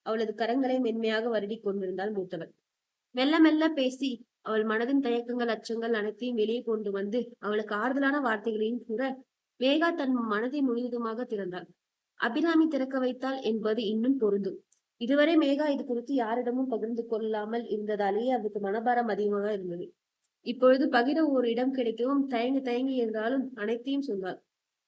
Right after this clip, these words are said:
அபிராமி அவளது கண்ணீரை துடைத்து அவளுக்கு ஆறுதலும் ஆலோசனைகளையும் வழங்க, மேகாவிற்கு பாரம் விலகிய உணர்வில் மனம் நிர்மலமானது. பேச்சை வளர்த்தபடியே,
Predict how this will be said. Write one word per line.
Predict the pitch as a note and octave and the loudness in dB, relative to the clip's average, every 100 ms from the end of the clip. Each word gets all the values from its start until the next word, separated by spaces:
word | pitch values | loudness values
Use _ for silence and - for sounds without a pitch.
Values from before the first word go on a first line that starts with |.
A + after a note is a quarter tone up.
| _ | _
அபிராமி | A3+ A3+ D4 D4+ D4+ | -4 0 2 2 2
அவளது | C#4 B3+ B3 | 2 2 2
கண்ணீரை | B3 A#3 B3+ B3+ | 2 0 0 0
துடைத்து | B3+ G#3+ G#3 C#4+ | 0 -2 0 0
அவளுக்கு | A#3+ A3 G#3+ | 2 0 -2
ஆறுதலும் | G#3 A#3 A#3+ B3+ | -2 -2 0 0
ஆலோசனைகளையும் | A3+ A3 A3+ A3+ G#3+ G3+ G3 A#3 | 0 -2 -4 -4 -2 0 0 0
வழங்க, | A3+ G3 G3+ C4 B3+ - _ _ _ - | 0 -2 -2 -2 -4 -8 _ _ _ 0
மேகாவிற்கு | C#4 D#4 D#4 C#4+ - B3 | 2 2 0 -2 -2 -2
பாரம் | G#3+ A#3 B3+ | 0 0 -2
விலகிய | A3+ G#3+ G#3+ | -2 0 0
உணர்வில் | G3 G3+ F#3 E3 - | 0 -2 -4 -8 -10
மனம் | - A3 B3 B3+ | -6 -2 2 2
நிர்மலமானது. | A3 A3 A3 F#3+ F#3 E3 - _ _ _ _ _ | 2 0 -2 -4 -6 -8 -12 _ _ _ _ _
பேச்சை | - D4+ D4+ E4+ | -4 -2 0 0
வளர்த்தபடியே, | C#4+ C4+ C4+ A#3 A3+ A#3 C4+ C4+ | 0 -2 -2 -2 -2 0 0 -2